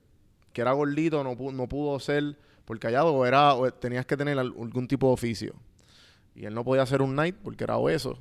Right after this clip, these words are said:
No podía, no podía ser un héroe, no podía ser, este, lo, lo único bueno de él era leer.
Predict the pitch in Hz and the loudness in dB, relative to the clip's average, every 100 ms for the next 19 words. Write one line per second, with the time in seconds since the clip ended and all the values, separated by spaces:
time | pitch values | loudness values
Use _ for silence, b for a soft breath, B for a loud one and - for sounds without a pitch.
0 | - - - 117 107 120 123 123 120 113 | -16 -20 -18 -12 -4 -2 2 2 2 -2
1 | 117 117 123 127 120 120 143 143 135 135 | -4 -4 -4 -2 -4 -4 -2 2 4 4
2 | 131 127 b b b - 110 117 120 120 | 2 0 b b b -16 -12 -10 -8 -8
3 | 120 123 120 110 _ 113 110 110 113 117 | -8 -8 -8 -10 _ -8 -8 -6 -2 0
4 | 117 117 127 160 170 165 165 165 180 180 | 2 0 0 0 0 0 0 4 6 8
5 | 151 151 123 120 113 | 6 6 4 2 0